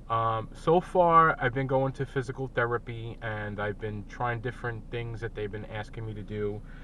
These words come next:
Uh, they bent my finger a couple of times. Uh, don't know at this point how it's going to be, if it's gonna react to, um,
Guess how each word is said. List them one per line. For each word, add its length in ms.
Uh, 220
they 140
bent 260
my 140
finger 460
a 40
couple 320
of 80
times. 760
Uh, 360
don't 240
know 140
at 80
this 160
point 420
how 540
it's 280
going 260
to 140
be, 580
if 220
it's 140
gonna 240
react 600
to, 420
um, 280